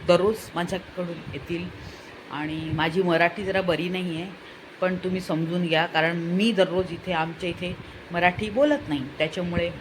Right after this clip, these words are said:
माझं मराठीचं जरा प्रॉब्लेम आहे. शिकलेली तर मी मराठी मीडियममध्येच आहे, ठीक आहे ना. तर बाकीचं काही नाही मैत्रिणींनो, व्हिडिओ आवडल्यास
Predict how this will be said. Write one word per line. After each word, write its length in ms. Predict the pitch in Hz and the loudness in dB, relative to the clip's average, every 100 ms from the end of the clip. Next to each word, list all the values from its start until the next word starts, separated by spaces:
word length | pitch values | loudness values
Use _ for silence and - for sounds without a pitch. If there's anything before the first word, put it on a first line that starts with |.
| - | -2
माझं 200 | 160 170 | 0 0
मराठीचं 440 | 165 170 185 180 | 0 -2 -2 -6
जरा 200 | 160 160 | -4 -4
प्रॉब्लेम 460 | 156 - 220 214 190 | -4 0 2 2 2
आहे. 180 | 185 185 - - - 190 | 0 -2 -6 -14 -8 -4
शिकलेली 400 | 185 190 190 190 | -2 2 2 2
तर 80 | 190 | 0
मी 140 | 185 | 2
मराठी 400 | 180 170 175 196 | 4 6 6 4
मीडियममध्येच 680 | 175 165 170 180 180 190 196 | 0 2 4 4 2 2 2
आहे, 260 | 196 180 190 - - - - - - - - | 2 0 -2 -10 -16 -16 -16 -18 -18 -16 -6
ठीक 140 | 202 202 | -2 0
आहे 100 | 214 | 0
ना. 140 | 135 127 - | 0 -2 -14
तर 60 | 139 | -8
बाकीचं 380 | 139 135 160 - | -8 -8 -12 -8
काही 160 | 185 208 | -2 0
नाही 140 | 196 | 0
मैत्रिणींनो, 360 | 185 175 170 180 202 - - - | -2 -4 -6 -6 -8 -10 -14 -8
व्हिडिओ 200 | 131 196 | 2 4
आवडल्यास 520 | 208 185 170 175 175 | 6 4 2 0 -2